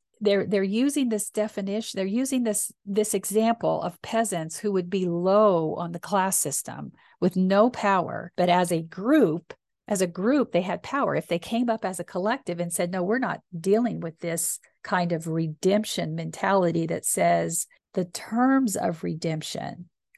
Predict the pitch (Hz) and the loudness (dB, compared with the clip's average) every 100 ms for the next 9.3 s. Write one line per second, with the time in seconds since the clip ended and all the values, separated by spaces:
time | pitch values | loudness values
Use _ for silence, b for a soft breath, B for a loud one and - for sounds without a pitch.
0 | _ - 196 196 185 190 220 233 208 202 | _ -2 2 4 4 6 6 4 4 2
1 | 202 202 - 185 170 165 165 185 185 175 | 2 0 -2 0 0 0 0 0 2 0
2 | 170 170 202 233 233 196 180 170 165 170 | 0 0 0 0 -2 -4 -6 -4 -4 -4
3 | 156 156 196 214 220 - - - - _ | -6 -4 2 2 2 0 -6 -8 -10 _
4 | _ _ _ _ 196 190 170 - - 208 | _ _ _ _ 0 2 0 -2 0 2
5 | 208 208 - 165 - 185 180 170 151 196 | 2 -2 -4 2 2 0 -4 -6 -2 0
6 | 202 165 - - - _ _ _ - 185 | 0 0 -2 -2 -6 _ _ _ -2 -2
7 | 175 180 196 202 - - - 180 180 170 | 0 0 0 0 -4 -4 -2 -2 -2 0
8 | 165 160 160 170 170 160 - - 190 - | 0 0 0 0 0 -4 -8 -10 -8 -8
9 | 185 - - | -12 -16 -20